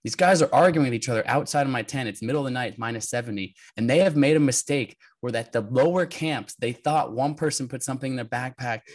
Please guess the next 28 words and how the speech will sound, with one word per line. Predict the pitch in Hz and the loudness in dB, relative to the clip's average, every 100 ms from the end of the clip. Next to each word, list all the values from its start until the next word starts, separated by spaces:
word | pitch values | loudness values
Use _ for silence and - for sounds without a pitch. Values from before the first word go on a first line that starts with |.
| - | -4
and | 120 | 2
the | |
other | 139 | 4
per-, | 139 135 | 4 -2
person | 117 123 113 | -4 -6 -6
put | 117 107 | -8 -6
something | 123 117 | -4 -4
in | 110 98 | -4 0
their | 110 | 0
backpack. | 113 - 110 98 _ | -2 -4 -6 -6 _
And | 107 | -4
before | 117 - 147 | -4 0 0
they | 156 151 | 2 2
know | 131 127 | 2 0
it, | 117 | -2
they're | 110 | -4
at | 101 | -4
twenty-four | - - 139 151 151 135 | -8 -6 -4 -4 -4 -4
thousand | 131 123 123 113 | -2 -2 -4 -10
feet | - 113 - | -8 -8 -6
on | 107 | -8
K | 98 135 143 | -4 0 0
two | - 120 113 | 0 -2 -2
in | 101 | -2
the | |
middle | 104 117 147 | 0 2 2
of | 120 | 2
winter, | 120 113 - 98 | -4 -6 -6 -8